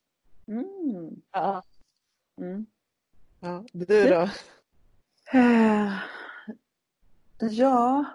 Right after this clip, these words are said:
Speaker 1: vad ska jag säga? Jag tror så här, min favoritmotsats är, eh, intelligens och dumhet.
Speaker 2: Ja.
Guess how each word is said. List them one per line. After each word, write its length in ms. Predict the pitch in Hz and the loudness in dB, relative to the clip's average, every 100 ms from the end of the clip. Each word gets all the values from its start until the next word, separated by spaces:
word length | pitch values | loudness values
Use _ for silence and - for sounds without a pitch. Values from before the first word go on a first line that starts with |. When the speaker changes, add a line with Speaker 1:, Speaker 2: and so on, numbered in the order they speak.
| - _ | -16 _
Speaker 1:
vad 100 | 233 | -16
ska 140 | - | -4
jag 80 | 269 | -4
säga? 580 | 262 - 294 285 285 190 - _ _ _ | -4 -2 -2 2 0 0 -8 _ _ _
Jag 160 | - 247 | -12 -2
tror 120 | 302 | 0
så 120 | 285 | 2
här, 220 | 240 220 - _ _ | 4 2 0 _ _
min 140 | 247 226 | -4 -2
favoritmotsats 1120 | 226 240 240 233 214 214 214 294 240 - - - | 2 4 4 2 2 2 0 -2 -4 -8 -8 0
är, 340 | 196 185 185 196 - _ - | 4 6 6 2 -4 _ -2
eh, 400 | 190 175 180 175 - | 2 4 2 0 -4
intelligens 480 | 214 220 214 208 196 | -2 0 2 0 0
och 60 | |
dumhet. 560 | 180 254 202 269 - 220 _ _ _ _ _ _ | -2 0 0 -2 -2 -6 _ _ _ _ _ _
Speaker 2:
Ja. 360 | 165 175 415 | -2 0 0